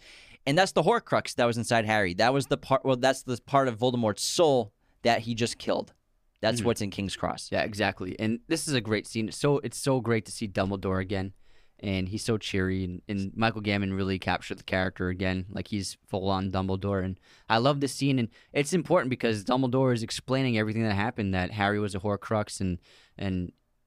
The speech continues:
Speaker 2: Harry, only someone like Harry, like we've said in the other episodes, his, I think his most important defining characteristic is his, um, selflessness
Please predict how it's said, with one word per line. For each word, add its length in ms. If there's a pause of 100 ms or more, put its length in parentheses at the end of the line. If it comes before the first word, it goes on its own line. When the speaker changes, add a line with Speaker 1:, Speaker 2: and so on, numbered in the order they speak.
(160)
Speaker 2:
Harry, 440
only 280
someone 300
like 180
Harry, 260
like 220
we've 160
said 300 (280)
in 240
the 120
other 180
episodes, 580 (360)
his, 340
I 140
think 180
his 160
most 460
important 420
defining 400
characteristic 800
is 340 (320)
his, 400
um, 240
selflessness 720